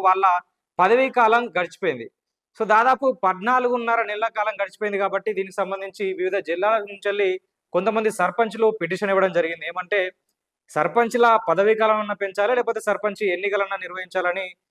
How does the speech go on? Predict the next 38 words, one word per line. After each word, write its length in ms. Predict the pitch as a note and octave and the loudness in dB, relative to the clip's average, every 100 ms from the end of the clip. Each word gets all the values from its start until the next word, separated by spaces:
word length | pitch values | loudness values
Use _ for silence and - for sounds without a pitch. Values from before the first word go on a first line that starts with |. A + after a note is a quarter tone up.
| _ _ C#3 | _ _ 0
వాళ్ళు 180 | D#3+ F3+ D3+ | 2 2 -2
పిటిషన్ 400 | D#3 G#3 A#3 G3+ | -4 0 0 0
వేసిన 180 | G3 G3 F#3 | -2 -2 -4
నేపథ్యంలో 540 | F#3+ D#3+ F3+ F3+ F#3+ E3+ E3+ - | -4 -4 -4 -2 0 0 -6 -8
నిన్న 160 | D#3+ E3+ E3 D#3+ D#3 | -10 -6 -6 -6 -10
ఈ 40 | D#3 | -6
తీర్పు 240 | E3+ F3+ F#3 | -2 0 0
అయితే 100 | F3+ D#3+ | 0 2
వెలువరించింది. 640 | D#3+ E3 D#3+ - D3 F3+ G#3+ _ _ _ E3+ | 2 2 0 -4 -4 -2 -4 _ _ _ 2
ఇక 80 | G3 | 4
దీనికి 220 | F#3 A#3 A#3+ | 4 2 0
సంబంధించి 460 | A3+ A3 G#3+ G#3 A3+ G#3 A3 A3 | 0 0 -2 -2 2 6 6 4
పలు 160 | G3 G3+ G3 | 2 2 2
రకాల 220 | G3 G3+ F#3 | 2 0 2
వాదనలు 280 | F3 F#3+ F#3+ | 2 0 -4
అయితే 120 | F#3 F3+ | -4 -6
ఉన్నాయి. 180 | F3+ G3 | -10 -8
మొత్తం 180 | F3 G3 G3 | -4 -2 0
మీద 120 | G3+ F#3 | 0 0
ఈ 40 | F3 - | -2 -2
ఫార్టీ 180 | E3 G3 | 0 0
టూ 60 | G3+ | 0
పర్సెంట్ 280 | G3 G3+ F3+ | -2 -2 -4
రిజర్వేషన్ 480 | F3 F3+ F3+ E3+ F3+ - _ _ B2 | -2 -2 -4 -4 -10 -10 _ _ -4
బీసీలకు 360 | D3 E3+ G#3+ G3 | -2 2 0 0
సంబంధించిన 460 | G3 F#3+ F#3+ F#3+ F#3 D#3+ | -4 -4 -6 -4 -2 -2
అంశాన్ని 360 | E3+ G3 F#3 - | 4 2 2 -2
పూర్తిగా 320 | E3 D#3+ F#3 E3+ | -4 0 0 2
తేలుస్తారా, 480 | C#3+ E3 E3+ F#3 E3 D#3 - _ _ D#3 | 0 -2 0 0 2 0 -4 _ _ 0
లేకపోతే 280 | F3+ G3+ F3+ | 0 0 -2
ఇంకా 200 | F3 A3 G#3+ F3+ | -2 2 4 4
నాంచే 260 | F#3+ F#3+ F#3+ | -2 -2 0
ధోరణి 240 | F#3+ F#3+ F#3 D#3+ | 0 0 -4 -10
ఉంచుతారని 420 | E3+ - F#3 F3 | -8 -2 0 0
చెప్పేసి 240 | E3 F3 F3 | -6 -8 -8
చర్చలు 260 | D3+ D3 F3 | -8 -4 -2
జరుగుతున్నాయి. 420 | E3+ D#3+ E3 E3 F#3+ | -2 -2 -4 -4 -4
అటు 160 | F3+ | -2